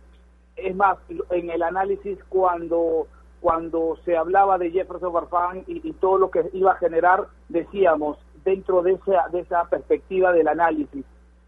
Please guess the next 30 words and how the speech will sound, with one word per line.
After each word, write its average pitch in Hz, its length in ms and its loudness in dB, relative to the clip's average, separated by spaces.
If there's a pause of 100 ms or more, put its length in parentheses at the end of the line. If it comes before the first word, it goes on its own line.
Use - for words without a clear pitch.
(240)
¿jugará 160 420 4
noventa? 202 680 0 (240)
Difícil, 208 760 -8 (200)
primero 151 380 4
irán 143 240 4
veinte, 180 440 2
quince, 180 420 -4
treinta, 165 540 0 (120)
sí. 135 240 -2 (760)
Esos 160 320 2
quince, 208 380 2
veinte, 190 280 4
treinta 196 400 4
tendrían 170 400 4
que 170 140 2
reforzar 160 960 4 (680)
lo 156 300 6
hecho 196 520 4
hasta 160 300 -2
ese 180 200 -6
momento 180 320 -8
en 170 60 -8
el 151 100 -6
partido, 170 520 -4
no 180 240 -6
cambiarle 156 580 -2
la 143 140 -4
cara, 139 380 -4
es 196 200 -6
reforzar 170 840 -2